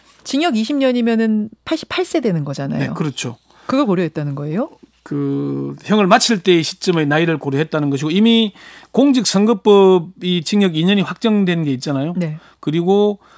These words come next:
Speaker 2: 벌금 백팔십억 원을 납부하지 않을 경우에 삼 년간 노역장 유치를 합니다.
Speaker 1: 예, 예.
Speaker 2: 이러면은 이게 도합 이십오 년이 되는 거죠. 이미 삼 년이 지났으니까 이십이 년 뒤가 되면은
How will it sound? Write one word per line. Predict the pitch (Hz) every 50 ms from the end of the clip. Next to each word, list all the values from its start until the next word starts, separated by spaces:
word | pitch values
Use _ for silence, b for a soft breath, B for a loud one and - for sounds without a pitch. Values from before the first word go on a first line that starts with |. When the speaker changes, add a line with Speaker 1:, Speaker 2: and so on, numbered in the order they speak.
| b b _
Speaker 2:
벌금 | - 202 240 233 262 240 202
백팔십억 | 226 220 - _ - - 269 247 - - 277 254 254 240 226
원을 | 226 226 208
납부하지 | 180 185 185 - 196 196 196 190 175
않을 | 147 135 143 170 185 175
경우에 | - 180 170 170 170 170 160
삼 | 151 - - - 180 190
년간 | 208 240 247 254 254 240 240 208 180
노역장 | 180 185 175 160 - 165 156 143
유치를 | 127 123 - 151 147 127
합니다. | 131 135 190 190 180
Speaker 1:
예, | 170
예. | 160 156 151 151 156 160 -
Speaker 2:
이러면은 | 190 185 214 214 214 208 202 196 190
이게 | 180 185 185 185 185 170 170 _ b b b b b b b b
도합 | - 165 165 170 170 -
이십오 | - - 156 165 156 208 185 - - - 143 147
년이 | 165 190 220 214 190
되는 | 156 139 135 139
거죠. | 143 139 139 139 151 165
이미 | 165 165 180 180
삼 | - - 196 190 208
년이 | 247 254 240 202
지났으니까 | 151 160 151 156 165 147 156 143 139 135 - 160 156 135 113 117 b b b b b b
이십이 | - 156 156 143 196 185 165 151
년 | 160 180 190 190 190 185 151 -
뒤가 | - 147 160 170
되면은 | 165 165 156 156 160 180 196 202 208